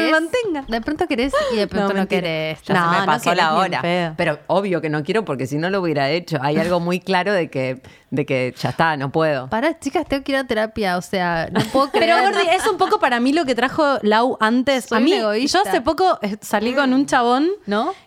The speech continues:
Speaker 2: que
Speaker 1: ¿Está bien igual?
Speaker 3: No, no estamos, no estamos capacitados para ver en profundidad todas las aristas de este tema.
Speaker 1: Ah, no,
Speaker 3: Como que
Speaker 1: bueno,
Speaker 3: por
Speaker 1: puede
Speaker 3: ahí,
Speaker 1: ser.
Speaker 3: a vos, o sea,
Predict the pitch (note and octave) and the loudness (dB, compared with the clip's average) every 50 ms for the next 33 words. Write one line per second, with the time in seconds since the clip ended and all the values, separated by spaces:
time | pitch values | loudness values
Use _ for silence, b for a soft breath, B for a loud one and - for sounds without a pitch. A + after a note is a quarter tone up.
0 | _ - - A3 A3 A3 A3 A3 - - - A#3 A#3+ A3 A3 B3+ E4 F4 D4 A#3 | _ 0 2 2 2 2 0 -2 -4 -4 -2 -2 -2 -2 -2 -4 -2 -2 -2 -4
1 | A#3 - E4+ G4 F#4+ - - b b b b b b b _ - - - - - | -4 -4 -4 -6 -8 -12 -20 b b b b b b b _ -20 -16 -14 -16 -16
2 | _ _ _ _ _ _ - - - E3 E3 E3+ F#3 F#3+ - - - E3 D#3 E3+ | _ _ _ _ _ _ -20 -10 -6 -2 -2 -2 -2 -4 -6 -8 -6 -4 -2 -2
3 | F#3 F#3+ F#3+ F3+ - - F#3+ F#3+ G3+ G#3 G#3 G3 - - b b b b b b | -2 -2 -4 -4 -2 -2 -2 0 -2 -2 -4 -6 -8 -14 b b b b b b
4 | b b b b b - F3+ F#3 - - G#3+ A3 G#3+ - _ - D3+ C#3 - C3+ | b b b b b -4 -4 -2 -2 -2 -2 -2 -4 -8 _ -6 -4 -4 -2 -4
5 | B2+ - C#3 C3 - E3 E3+ G3 G#3 F#3 - _ - D3+ C3+ C3 B2+ C3 C3 C#3 | -4 -4 -4 -2 -2 -2 0 -2 -4 -6 -8 _ -8 -6 -4 -4 -4 -4 -4 -2
6 | D#3 D#3+ E3+ F#3 - - _ - D3 C#3+ C#3+ C#3 C3 C#3 C#3 C#3 - D3+ C#3 C#3 | -2 -2 -2 -4 -6 -8 _ -6 -4 -4 -4 -4 -4 -4 -6 -6 -6 -6 -6 -4
7 | C3+ C#3+ D3+ E3+ F3+ - _ _ _ _ - F3+ E3+ F#3 F#3 E3+ D3+ C#3 - C3 | -4 -2 -2 -4 -4 -6 _ _ _ _ -2 0 0 0 0 -2 -4 -2 -2 -4
8 | C3+ C#3+ D#3+ - - - E3+ F3 D3+ C3 C3+ C#3 - - D3 D#3+ G3 G#3+ F#3 D#3 | -2 -4 -6 -4 -2 -2 0 0 -2 -4 -4 -4 -6 -6 -6 -4 -4 -4 -4 -4
9 | C3+ C3 - - G#3 G#3 G3+ F#3+ F#3 F#3+ F#3 F3+ D#3+ D#3+ D#3 E3 D3 E3+ E3 F3+ | -6 -6 -4 -2 -2 0 -2 -2 -4 -4 -4 -2 -2 -2 -2 -2 -2 0 0 0
10 | F#3 G#3+ B3 A#3+ - - E3+ E3 D#3 D3 D#3+ - - - C#3 D3+ D3+ F#3 F#3+ - | 0 -2 -2 -4 -6 -8 -10 -10 -12 -14 -18 -20 -6 -2 -2 0 0 0 -2 -6
11 | - - - - D3 - - E3 D3+ - - | -10 -8 -6 -6 -4 -2 0 -2 -2 -2 -6